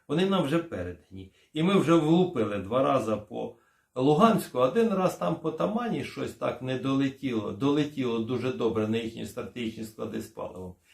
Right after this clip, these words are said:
Ніхто не знає звідки. Певно, випадково щось впало. Метеорит, да.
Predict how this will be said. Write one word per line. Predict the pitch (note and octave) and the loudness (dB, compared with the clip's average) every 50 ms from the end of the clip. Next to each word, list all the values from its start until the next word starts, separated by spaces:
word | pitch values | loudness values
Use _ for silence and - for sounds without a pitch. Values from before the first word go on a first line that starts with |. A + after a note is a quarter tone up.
| - - _ _ - | -20 -20 _ _ -12
Ніхто | A#2 B2 A#2 - - F#3+ | -10 -10 -8 -6 -4 -2
не | F#3 E3+ D3+ | 0 0 0
знає | C3 A#2+ C#3 C#3 C#3 C3+ C3+ C3+ B2+ | -2 -2 -4 -4 -4 -2 -2 -2 -2
звідки. | G#2+ F#2+ F#2 F2+ E2+ E2 _ _ - - - _ _ _ _ _ _ _ _ _ _ _ _ _ _ _ _ _ _ _ _ _ _ _ _ _ _ _ _ _ _ - | -4 -6 -8 -8 -8 -10 _ _ -20 -20 -20 _ _ _ _ _ _ _ _ _ _ _ _ _ _ _ _ _ _ _ _ _ _ _ _ _ _ _ _ _ _ -8
Певно, | F3+ F#3 F3+ D3+ C#3+ C#3 C3 A#2+ | -6 -4 -4 -4 -4 -6 -6 -6
випадково | B2+ B2 - - - - _ - - - - - | -6 -6 -8 -8 -14 -14 _ -18 -18 -16 -16 -16
щось | - - - - | -18 -20 -20 -20
впало. | - _ _ _ D2 D#2+ E2+ F2+ F2+ - _ _ _ _ _ _ _ _ _ _ _ _ _ _ _ _ _ _ _ _ _ _ | -20 _ _ _ -20 -20 -16 -16 -16 -18 _ _ _ _ _ _ _ _ _ _ _ _ _ _ _ _ _ _ _ _ _ _
Метеорит, | A#2 A#2+ A2+ A2+ A#2 A2+ G#2+ F#2 E2+ E2 - _ _ _ _ _ | -16 -14 -14 -10 -8 -8 -6 -8 -8 -14 -18 _ _ _ _ _
да. | - G2+ F2+ E2+ - | -18 -16 -16 -16 -18